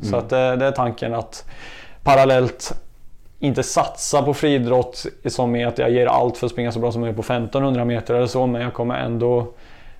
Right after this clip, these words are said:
Speaker 1: verkligen att, eh, ha med det i, i min, i min, eh, elitkarriär, liksom.
Speaker 2: Mm. För det är,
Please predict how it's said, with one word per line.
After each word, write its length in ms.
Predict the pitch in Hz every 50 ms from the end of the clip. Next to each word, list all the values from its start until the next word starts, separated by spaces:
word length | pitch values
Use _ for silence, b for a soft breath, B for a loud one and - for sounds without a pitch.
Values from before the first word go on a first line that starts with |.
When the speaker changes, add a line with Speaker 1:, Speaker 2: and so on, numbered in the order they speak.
| B -
Speaker 1:
verkligen 520 | - 120 117 113 110 - 120 123 123 123 120
att, 320 | 117 113 - - - -
eh, 260 | 120 117 113 113 110 110 - - -
ha 140 | 135 117 117
med 260 | 117 117 113 113 113 117
det 100 | 120 117 110 110 120 127 127 131 - -
i, 100 | - 143
i 40 | 117
min, 140 | 113 110 110 110 - - -
i 180 | 127 113 113
min, 360 | 113 113 110 107 113 113 127 -
eh, 400 | - - - - - - - -
elitkarriär, 720 | 127 110 113 110 104 - - - - - 110 110 110 117 131 117 110
liksom. 180 | 107 - 113
Speaker 2:
Mm. 260 | 98 98 98 98 - - - - - - - - -
För 120 | - 127
det 80 | 110 110
är, 280 | 117 117 120 127 120